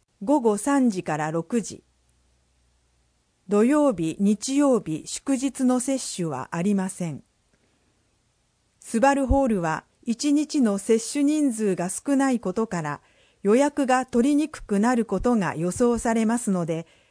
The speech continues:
ご了承ください。集団接種会場は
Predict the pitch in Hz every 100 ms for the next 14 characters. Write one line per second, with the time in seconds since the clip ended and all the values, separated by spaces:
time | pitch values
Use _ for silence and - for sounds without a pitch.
0 | _ - 180 220 220 - 208 202 175 185
1 | - 180 147 - _ _ _ _ _ _
2 | _ _ _ _ _ _ _ _ _ _
3 | _ _ _ _ _ _ _ _ _ _
4 | - 233 269 277 277 - 262 - 277 269
5 | 277 262 208 190 160 151 147